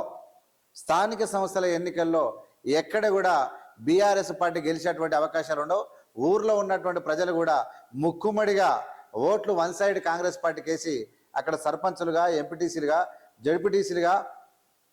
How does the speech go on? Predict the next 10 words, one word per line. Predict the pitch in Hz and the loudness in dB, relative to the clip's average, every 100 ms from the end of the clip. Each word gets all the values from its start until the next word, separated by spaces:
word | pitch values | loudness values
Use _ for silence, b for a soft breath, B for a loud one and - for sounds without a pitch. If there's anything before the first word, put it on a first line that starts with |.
| _ _ _ _ _ _ _ _ | _ _ _ _ _ _ _ _
వాళ్ళు | 110 147 196 220 190 139 - - 117 156 | -2 2 4 4 2 0 -4 -6 -2 0
ఎంపీపీలుగా | - 226 165 202 196 160 127 - - - | 0 0 0 0 2 2 0 -6 -16 -6
స్థానిక | 156 185 202 | -2 0 -2
సంస్థల | 185 185 180 175 | -2 -2 0 0
ఎన్నికల్లో | 165 175 165 160 156 | 0 0 0 0 0
పాగా | 156 175 180 | 0 2 2
వేయడానికి | 165 160 160 156 156 117 b b - | 4 2 0 0 -2 -2 b b -6
అక్కడ | 143 170 | -2 0
ఉన్నటువంటి | 151 185 180 180 165 | 0 0 0 0 2
ఏసీ | 170 202 220 | 2 2 0